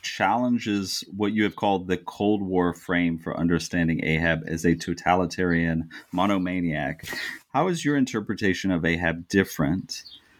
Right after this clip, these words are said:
For instance, why do you encourage us to see Ahab in the context of Leyden jars in the American Storm controversy?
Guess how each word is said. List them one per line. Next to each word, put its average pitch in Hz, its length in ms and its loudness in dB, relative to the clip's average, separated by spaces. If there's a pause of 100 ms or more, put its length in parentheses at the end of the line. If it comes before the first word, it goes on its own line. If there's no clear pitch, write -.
(360)
For 110 140 0
instance, 107 380 -2
why 104 220 2
do 113 60 0
you 101 640 2
encourage 101 560 -2
us 92 180 0
to 95 120 -4
see 101 220 0
Ahab 92 400 0
in - 80 -2
the 92 80 0
context 90 600 0
of 90 100 -2
Leyden 92 480 0
jars 85 500 0
in 90 80 0
the 87 80 2
American 87 460 0
Storm 87 340 -2
controversy? 82 880 -2